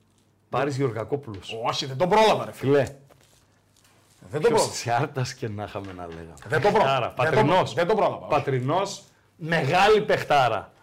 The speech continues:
Speaker 1: Μεγάλη παιχτάρα.
Speaker 2: Δεν
Speaker 1: Τα
Speaker 2: το
Speaker 1: μεγαλύτερα ταλέντα, μην τον αλλάζεις ακόμα, Παντέλο, που πέρασαν από τον Παναθηναϊκό. Του κούμπωσε το ποδόσφαιρο ο Βαρδινογιάννης. Ήρθε σε κόντρα με τον Βαρδινογιάννη.
Speaker 2: Μάλιστα.
Speaker 1: Γιατί δεν μασούσε τα, τα μέζεά του. Γι' αυτό. Επιστήμονας,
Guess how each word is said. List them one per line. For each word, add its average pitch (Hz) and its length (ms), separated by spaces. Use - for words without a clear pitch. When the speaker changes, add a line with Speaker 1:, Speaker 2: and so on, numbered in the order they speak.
Speaker 1:
Μεγάλη 233 640
παιχτάρα. 147 460
Speaker 2:
Δεν - 100
Speaker 1:
Τα 156 40
Speaker 2:
το 165 60
Speaker 1:
μεγαλύτερα 190 380
ταλέντα, 214 460
μην 196 80
τον 214 180
αλλάζεις 160 280
ακόμα, 147 360
Παντέλο, 147 360
που 147 100
πέρασαν 160 320
από 147 80
τον 139 100
Παναθηναϊκό. 113 640
Του 202 100
κούμπωσε 196 340
το 156 100
ποδόσφαιρο 175 460
ο 147 40
Βαρδινογιάννης. 147 640
Ήρθε 165 260
σε 135 140
κόντρα 220 320
με 202 80
τον 175 100
Βαρδινογιάννη. 147 560
Speaker 2:
Μάλιστα. 92 180
Speaker 1:
Γιατί 151 460
δεν 180 220
μασούσε 214 500
τα, 202 440
τα 185 100
μέζεά 175 360
του. - 120
Γι' 147 100
αυτό. 139 380
Επιστήμονας, 240 1000